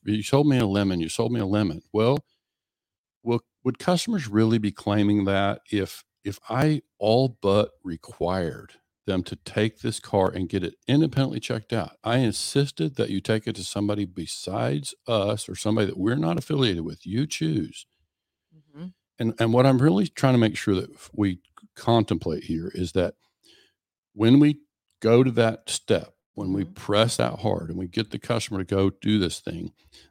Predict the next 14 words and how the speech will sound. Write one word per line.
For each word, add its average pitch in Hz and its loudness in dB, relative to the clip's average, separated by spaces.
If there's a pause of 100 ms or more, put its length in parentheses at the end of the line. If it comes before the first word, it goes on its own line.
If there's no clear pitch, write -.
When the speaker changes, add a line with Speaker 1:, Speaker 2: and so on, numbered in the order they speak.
Speaker 1:
then 98 0 (680)
it 123 -4
won't - 2
keep 175 -2
the 151 -2
car 131 0
from 120 -6
breaking 110 -2
down. 139 2
We 151 0
could 127 -4
still 139 -2
have 98 -2
that 95 -4